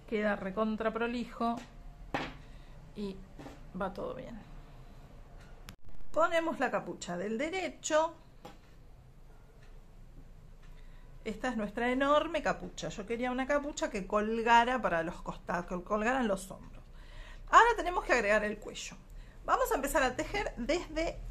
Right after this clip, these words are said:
la costura que acabamos de hacer. Y vamos a empezar a tejer medio puntos. Entonces, unimos el color. Y vamos a tejer dos medio puntos por vuelta de varetas que tenemos tejida.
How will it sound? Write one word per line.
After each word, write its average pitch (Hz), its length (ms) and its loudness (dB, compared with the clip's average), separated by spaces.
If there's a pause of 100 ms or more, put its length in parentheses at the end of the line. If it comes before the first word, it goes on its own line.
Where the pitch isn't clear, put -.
(180)
la 311 240 4
costura 339 460 0
que 240 80 0
acabamos 202 460 2
de 180 80 -2
hacer. - 260 -8 (800)
Y 330 100 -4
vamos 427 280 2
a 440 40 2
empezar 403 480 4
a 330 160 6
tejer 277 480 0
medio 240 520 2
puntos. - 680 -10 (340)
Entonces, - 720 -2
unimos 427 400 0
el 247 140 4
color. 165 440 -2 (3500)
Y 277 120 0
vamos 349 260 6
a 330 100 10
tejer 330 420 0
dos 254 380 8
medio 381 280 2
puntos 320 360 0
por 269 220 6
vuelta 262 460 8
de 277 100 6
varetas 277 440 4
que 262 140 0
tenemos 190 420 0
tejida. 220 560 -2